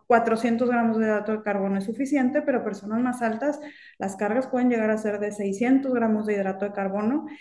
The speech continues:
que también no es sencillo, este, por eso es importante como que sea practicado, esto sí, esto no,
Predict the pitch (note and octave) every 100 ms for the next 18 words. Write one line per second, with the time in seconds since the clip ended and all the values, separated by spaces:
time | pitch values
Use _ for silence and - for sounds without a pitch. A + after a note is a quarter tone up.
0 | - - - A#3 A3 G#3+ G#3+ A3+ A#3+ C#4+
1 | D4+ D4 B3 A#3 A#3+ A3 A#3+ E4 - -
2 | - F#3 F#3 F#3 - G3 G#3+ A3 G#3 G3+
3 | A#3+ A#3 A#3 G3+ G3+ G3 A3 G#3+ G#3+ G#3
4 | F#3 F#3 G3 G#3+ G3 F3+ - _ - F#3+
5 | G3+ G3+ G3+ B3 C4 D4 C#4 C4+ B3 A#3+
6 | A#3+ A#3+ G3+ - G3 A3 G#3+ A3 - -
7 | G#3+ B3+ C4 C4